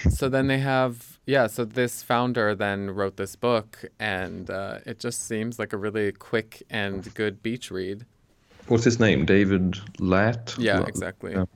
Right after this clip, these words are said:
Speaker 1: L A T. And my second one, just to throw some humor in here, is the New Yorker Book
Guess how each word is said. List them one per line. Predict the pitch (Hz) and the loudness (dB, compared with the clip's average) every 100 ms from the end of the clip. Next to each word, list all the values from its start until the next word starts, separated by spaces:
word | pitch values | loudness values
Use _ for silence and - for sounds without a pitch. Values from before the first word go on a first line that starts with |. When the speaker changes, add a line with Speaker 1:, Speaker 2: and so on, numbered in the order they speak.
| _ | _
Speaker 1:
L | 104 98 | -10 -8
A | 98 | -10
T. | - 98 110 - _ _ _ _ - | -10 -12 -12 -18 _ _ _ _ -2
And | 127 | 0
my | |
second | 127 - 160 165 | 0 2 2 2
one, | 135 127 123 | 0 0 0
just | 123 - | -4 -8
to | 117 | -8
throw | - 117 | -2 -2
some | 113 120 | -2 -4
humor | 123 113 | -2 -2
in | 110 | -2
here, | 120 110 | 0 0
is | 110 123 110 | 0 -6 -4
the | 113 | -2
New | 110 127 | 0 0
Yorker | 147 135 127 127 110 101 104 | 0 0 0 2 2 2 0
Book | 107 120 135 | 0 -2 -2